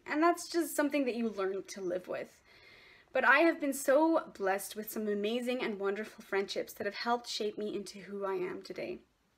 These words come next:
I was in year four when I first joined Baobab. Primary school holds a lot of special memories.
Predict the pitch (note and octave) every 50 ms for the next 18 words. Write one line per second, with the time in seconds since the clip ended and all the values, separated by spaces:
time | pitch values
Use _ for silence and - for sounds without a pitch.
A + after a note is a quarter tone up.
0 | _ _ _ _ _ _ _ _ _ _ _ _ - - - _ - A#3 A#3 A#3
1 | A3+ G#3+ A3 G3 F#3+ F3+ - - - - - - F#4+ G#4 G4 D4 A3 G#3 G#3+ B3
2 | D#4+ D#4+ D#4 C4+ G3+ F#3+ G3 G3 - - G3 G#3 - - - F#3+ F#3+ G3 F#3 -
3 | A#3 A#3+ A3+ - - - - - - - _ _ _ _ - - - - - -
4 | - - - _ _ - - D4+ D4+ E4 D#4+ F4 F4 F4 F4 - - - B3 A#3+
5 | B3 - - G#3+ G3+ G#3 G#3 G#3+ - - _ - G#3+ A3 G#3 G3 F#3 G3 G3+ F#3+
6 | G3 - - - - - - - - G#3 F#3+ G3 F#3 F3+ F#3+ F#3+ F3+ F3+ F3+ F3+
7 | F#3+ A#3 -